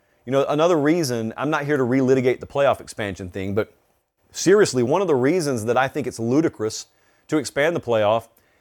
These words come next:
is because the whole risk of player injury is so real. Think about how different things are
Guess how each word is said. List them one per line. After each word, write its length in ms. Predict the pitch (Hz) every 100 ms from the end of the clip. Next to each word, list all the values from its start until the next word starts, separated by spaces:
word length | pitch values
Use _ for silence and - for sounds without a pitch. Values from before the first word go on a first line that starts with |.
| _ _ _ -
is 160 | 139
because 260 | 123 151 135 - _
the 160 | 143 135
whole 380 | - 262 359 240
risk 380 | 139 214 - 131
of 140 | -
player 380 | - 165 170 123
injury 540 | 117 139 151 170 180 - _ _ -
is 160 | 156
so 320 | - - 202 214
real. 440 | 131 139 107 - _ _ _ _ _ _ _
Think 480 | _ - - 277 - -
about 600 | 160 104 202 208 147 -
how 360 | - 185 165
different 580 | 110 90 160 180 110 -
things 320 | - 135 113
are 300 | 101 80 71